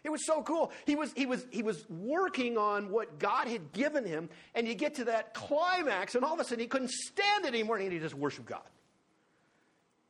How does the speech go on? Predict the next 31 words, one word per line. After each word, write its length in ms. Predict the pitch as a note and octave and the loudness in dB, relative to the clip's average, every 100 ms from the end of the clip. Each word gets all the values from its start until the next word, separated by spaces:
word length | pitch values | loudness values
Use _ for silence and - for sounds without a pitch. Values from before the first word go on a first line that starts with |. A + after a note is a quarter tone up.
| _ _ _ _ - | _ _ _ _ -2
That's 220 | C#4+ C#4+ | -2 0
a 80 | F#3+ | -2
perfect 440 | - C#4 C#4+ G#3+ | -2 -2 -2 -4
example 560 | F3 D#3+ A3+ B3+ E3+ D3+ | -6 -2 -2 -2 -2 -2
of 60 | |
what 140 | C#3+ D#3 | -2 -2
we're 100 | D3+ | -4
talking 380 | A#3 B3 - F#2+ | -4 -8 -10 -14
about. 220 | F2+ - - - _ _ _ _ _ _ - _ | -14 -16 -20 -20 _ _ _ _ _ _ -20 _
Do 60 | G3 | -4
you 60 | |
think 140 | G#3 F#3+ | -2 -2
he 80 | G3+ | -2
was 140 | F#3 | -4
sincere? 480 | F#3 E3 F#3+ C4 C4+ - _ _ _ _ _ _ - | -6 -6 -4 -4 -6 -14 _ _ _ _ _ _ 2
Oh, 140 | D4+ | 2
my 140 | A#3+ D#3+ | 4 0
goodness. 520 | E3+ - - - - - | 0 -2 -6 -16 -18 -8
<laughs> 80 | G3+ - G3 D3+ - - - | -6 -6 -8 -10 -14 -14 -4
It 80 | C4+ | -2
was 340 | C#4 - - | 0 -2 2
so 200 | D#4+ C4+ | 2 2
cool, 280 | - F#4+ A#3+ | 2 2 2
wasn't 240 | G3+ C4+ | 2 0
it? 80 | F4+ - - _ _ - - | -4 -6 -20 _ _ -20 -2
Now, 80 | F3 | 2
that 140 | A3+ | 2
wasn't 240 | A#3 F#3+ F3 | 2 0 -2
the 100 | F#3 | -2
only 240 | D4+ C4+ | 0 0
one. 260 | A2+ G#2+ | -2 -6